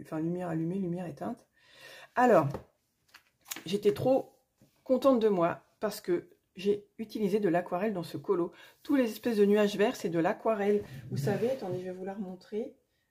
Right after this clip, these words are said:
Euh, c'est celle-ci que j'ai pris, moi.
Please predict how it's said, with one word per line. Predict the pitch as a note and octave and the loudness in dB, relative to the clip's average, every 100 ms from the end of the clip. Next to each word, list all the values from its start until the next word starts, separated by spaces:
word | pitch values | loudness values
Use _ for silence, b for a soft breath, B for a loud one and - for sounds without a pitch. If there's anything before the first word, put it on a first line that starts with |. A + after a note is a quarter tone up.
| _ | _
Euh, | F#3 F3+ F3 E3+ - E3+ - _ - - - _ _ - _ - - _ - - - | -6 -4 -2 -2 -4 -10 -14 _ -12 -12 -12 _ _ -20 _ -20 -20 _ -20 -20 -20
c'est | - | -8
celle-ci | G#3+ A3 G3+ - G#3+ | -4 -2 -4 -8 -8
que | |
j'ai | G3+ F3+ | -4 -4
pris, | - G3+ | -2 -2
moi. | F3 D3+ | -2 -4